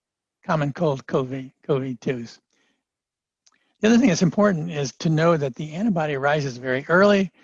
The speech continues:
It peaks at about two months, and then it goes down. Some people it goes down to undetectable levels. Other people, it stays at a fairly high level.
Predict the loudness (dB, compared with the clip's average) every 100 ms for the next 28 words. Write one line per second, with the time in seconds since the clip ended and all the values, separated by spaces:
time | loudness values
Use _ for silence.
0 | _ -8 -6 0 0 0 -6 -2 -2 0
1 | 0 -2 -4 -6 -6 -4 -6 -6 -6 -4
2 | -2 -2 -4 -6 -8 -4 -4 -4 -10 -16
3 | _ 4 6 6 2 0 -2 -2 -4 -12
4 | -4 -2 -2 -2 -4 -2 -4 -2 -4 -4
5 | -10 -16 _ 2 4 4 0 -2 -4 -6
6 | -6 -6 -6 -12 -12 -10 -10 -14 -14 -14
7 | -14 -16